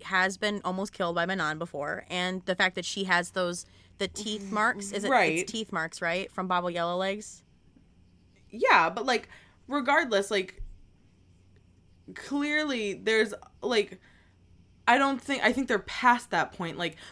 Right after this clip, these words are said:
Speaker 2: when she saves Dorian, there's clearly s-, something else at work here. And also, it's the level of, like, trust for him. Like,
Speaker 1: Y-, yeah, I mean, he,
Speaker 2: and, and that
Speaker 1: he,
Speaker 2: kind of,
Speaker 1: he
Speaker 2: like
Speaker 1: trusts her more than I think he should, to be completely honest with you. Yes,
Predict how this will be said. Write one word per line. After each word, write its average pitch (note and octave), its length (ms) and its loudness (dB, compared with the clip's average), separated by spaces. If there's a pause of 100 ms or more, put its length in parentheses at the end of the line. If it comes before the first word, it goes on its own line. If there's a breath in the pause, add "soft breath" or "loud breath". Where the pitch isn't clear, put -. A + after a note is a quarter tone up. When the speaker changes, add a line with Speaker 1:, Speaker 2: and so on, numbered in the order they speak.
Speaker 2:
when G3+ 120 -2
she D#4 180 2
saves C#4+ 480 0
Dorian, D#3+ 840 2
there's G3+ 220 8
clearly A#3 420 0
s-, - 120 -6 (220)
something G3+ 320 -2
else F#3+ 280 -2
at F3 120 -4
work E3+ 240 -4
here. C#3+ 200 -4 (220 loud breath)
And B3 120 2
also, E4 240 2
it's - 140 8
the C4+ 100 2
level C4+ 280 0
of, G3 140 -4
like, F3+ 240 -2 (120)
trust - 720 0 (140)
for F3+ 140 -2
him. D#3 460 -8 (520 soft breath)
Like, G#3+ 300 4
Speaker 1:
Y-, A#3 60 -8
yeah, A#3 280 2
I B3+ 40 4
mean, C4 200 0
he, F4 240 -8
Speaker 2:
and, A#3+ 220 4
and B3+ 180 8
that B3 120 6
Speaker 1:
he, C4+ 60 2
Speaker 2:
kind C4 180 4
of, B3 160 -2
Speaker 1:
he D4 100 0
Speaker 2:
like A#3+ 140 4
Speaker 1:
trusts - 280 4
her B3+ 140 2
more A3+ 260 2
than G#3+ 100 2
I G#3 100 4
think G#3 240 -6
he F3+ 140 -8
should, G3 480 -2
to - 100 -6
be F#3+ 100 -6
completely F#3+ 360 -4
honest F3 260 0
with A3 80 -6
you. A3 80 -6
Yes, G3 440 2